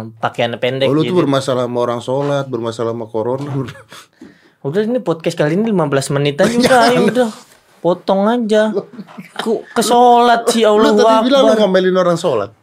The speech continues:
Speaker 1: Kan belum selesai, wahai Deddy Corbuzier.
Speaker 2: Oh, iya, iya, oke.
Speaker 1: Ini kan bajunya pendek
Speaker 2: Kenapa dia
Speaker 1: dia.
Speaker 2: kayak Regen sih, marah-marah mulu?
Speaker 1: Enggak gitu ya.
Speaker 2: Heran.
Speaker 1: Ya Allahu Akbar,
Speaker 2: Lu
Speaker 1: dia
Speaker 2: bingung.
Speaker 1: Enggak,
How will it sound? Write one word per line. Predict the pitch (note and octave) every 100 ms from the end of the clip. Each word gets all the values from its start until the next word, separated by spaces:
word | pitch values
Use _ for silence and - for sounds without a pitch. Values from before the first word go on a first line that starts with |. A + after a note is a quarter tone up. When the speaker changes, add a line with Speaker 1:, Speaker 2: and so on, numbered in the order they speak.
| _ -
Speaker 1:
Kan | C#4+ D4
belum | C#4 C4+
selesai, | B3 B3 C#4 C#4 A3+ G3+ F#3
wahai | F3 D#3+ F#3 A3 G#3+
Deddy | F3 F3+
Corbuzier. | F#3 E3+ D#3 D#3+ G3
Speaker 2:
Oh, | A2+
iya, | A2+
iya, | G#2+
oke. | G2 G#2+
Speaker 1:
Ini | A2 A3+ B3+ A#3+ B3 B3 G#3 - _ - _ -
kan | B3+
bajunya | B3 G#3+ G3+ C#4 C#4+
pendek | C#3 C#3+ C3+ E3+ A#3 A#3 A3+
Speaker 2:
Kenapa | E3+ F#3+
dia | A3+
Speaker 1:
dia. | E3
Speaker 2:
kayak | E3+
Regen | E3 C3+ E3+
sih, | E3+
marah-marah | G3+ F3 D3+ D#3+ D3+
mulu? | D#3+
Speaker 1:
Enggak | A3+ A3 G3 D3+
gitu | E3 C#4+ - D4 C#4+
ya. | D4 C4+
Speaker 2:
Heran. | D#3 - A3
Speaker 1:
Ya | D#4+ F4
Allahu | F4 F4+ F4+ F4
Akbar, | F4 E4
Speaker 2:
Lu | F4+ B3+
Speaker 1:
dia |
Speaker 2:
bingung. | A#3 G#3+ G#3 F#3+ A#3 - - - -
Speaker 1:
Enggak, | B3+ D#4